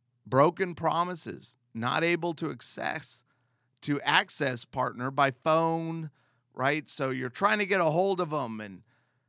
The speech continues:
they're just not reliable. They're like, "I'll be home at six," and it's like nine P M consistently. And you're like, "What are you doing? Where are you? Why?" You know, you tell me one thing and yet you do another.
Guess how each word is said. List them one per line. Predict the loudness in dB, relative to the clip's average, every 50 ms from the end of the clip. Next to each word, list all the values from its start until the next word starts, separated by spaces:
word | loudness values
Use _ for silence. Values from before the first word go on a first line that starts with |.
| _ _ _ _
they're | -6 -4 -4 -4
just | -4 -6 -8 -6 -2 4
not | 6 6 6 6 4
reliable. | 4 4 4 6 4 4 4 4 2 2 2 0 0
They're | 0 -2 -2
like, | 0 -2 -2 -2 -2
"I'll | 0 0 2 2
be | 2 2
home | 2 2 2 0
at | -4 -6
six," | -6 -6 -2 -2 -2 -2 -4 -8
and | -6 -6
it's | -6 -4 -4
like | -6 -6 -6
nine | -6 -6 0 2 2 2 2 0 -2 -4 -4 -6 -8
P | -6 -4 -2 0 0
M | 2 0 0 -2 -4 -6 -12 _ _ _ _ _ _ _ _ _ _ _ _ -4
consistently. | -4 -2 -2 -2 -2 -2 -2 -2 -4 -2 -4 -4 -6 -4 -6 -4 -4 -4
And | -4 -4
you're | -6 -6 -6
like, | -6 -6 -8 -8 _ _
"What | -20 -20 -10 -2 2 2 2
are | 2 0
you | -6 -8 -8
doing? | -6 -2 -2 -2 -2 -2 -4 -8 -10 -10 -4
Where | 0 0 2 2 2
are | 0 0 0 0 -2
you? | -2 -6 -8 -10 -10 -12 -16 -10
Why?" | -4 -2 0 0 0 0 -2 -4 -6 -8 -12 _ _ -12
You | -8 -8 -6
know, | -6 -8 -10 -12 -18 _
you | -10 -8 -8 -8
tell | -8 -6 -4 -2 -2 -2
me | -2 -2 -4
one | -2 -2 -2 -2 -2 -4 -6
thing | -6 -8 -8 -8 -10 -10 -12 -12 -14 _ _ _ _ _ _ _ _ _ _ _ _ _ _ _ _ _ _ _ _ _ _ _ -6
and | -4 -4 -2 0
yet | 2 2 2 2 2 _
you | -6 -4 -4 -2
do | 2 4 4 4 4
another. | 4 2 2 2 2 0 -4 -8